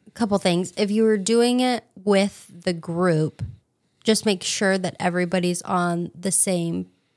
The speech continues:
page about, "Okay, we're gonna call him out on this specifically," maybe. Because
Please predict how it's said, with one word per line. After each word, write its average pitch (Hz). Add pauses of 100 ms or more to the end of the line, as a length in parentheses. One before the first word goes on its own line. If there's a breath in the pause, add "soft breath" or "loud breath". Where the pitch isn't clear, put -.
(200)
page 196
about, 160 (160)
"Okay, 160 (320)
we're 185
gonna 175
call 170
him 165
out 151
on 151 (220)
this 190
specifically," 156 (120)
maybe. 151 (420 soft breath)
Because 165